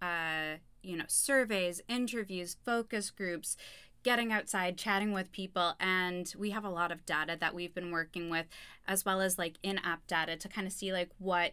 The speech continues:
dates are resonating most with our users. And, uh, I do wanna share some trends. So one thing that we asked in a survey to singles in Toronto is who should be responsible for planning the first date.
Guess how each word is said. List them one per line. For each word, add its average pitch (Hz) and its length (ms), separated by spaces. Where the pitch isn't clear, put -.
dates 170 320
are 170 240
resonating 170 680
most 160 340
with 175 140
our 165 100
users. 196 680
And, 190 560
uh, 170 280
I 196 140
do 220 180
wanna 240 240
share 202 240
some 190 240
trends. 175 380
So 202 160
one 220 260
thing 269 200
that 240 140
we 202 240
asked 170 400
in 180 140
a 165 80
survey 170 500
to 180 140
singles 175 640
in 175 260
Toronto 165 640
is 180 260
who 247 100
should 277 220
be 247 140
responsible 175 880
for 185 140
planning 170 380
the 160 100
first - 360
date. - 500